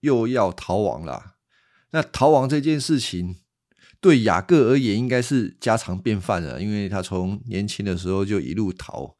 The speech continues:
以前逃的时候，他是任意妄为，但是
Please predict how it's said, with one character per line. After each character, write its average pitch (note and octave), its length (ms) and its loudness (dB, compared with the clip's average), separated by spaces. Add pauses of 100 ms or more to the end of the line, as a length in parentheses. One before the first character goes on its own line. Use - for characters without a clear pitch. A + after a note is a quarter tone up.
(280)
以 C#3+ 180 2
前 C3+ 300 2
逃 A#2+ 260 2
的 A#2 140 0
时 A2 180 -4
候， A#2+ 380 -2 (140)
他 G#2+ 120 -6
是 G#2+ 380 -6 (220)
任 C3+ 260 2
意 B2 140 0
妄 G#2 420 0
为， B1+ 260 -10 (360)
但 D#3 180 2
是 C3 360 -2